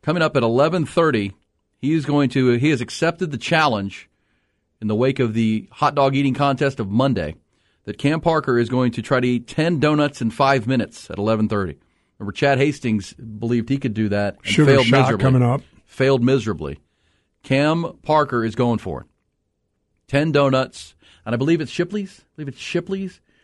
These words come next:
Speaker 1: 'Cause remember, in addition to
Speaker 2: Lots of ice, lots of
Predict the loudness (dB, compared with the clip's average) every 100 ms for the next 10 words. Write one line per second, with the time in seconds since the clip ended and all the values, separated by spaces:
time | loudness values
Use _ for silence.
0 | _ _ _ _ -6 0 2 0 -2 -10
1 | -6 -4 -2 -2 2 4 4 2 4 2
2 | 2 0 2 0 -2 -8 -8 -14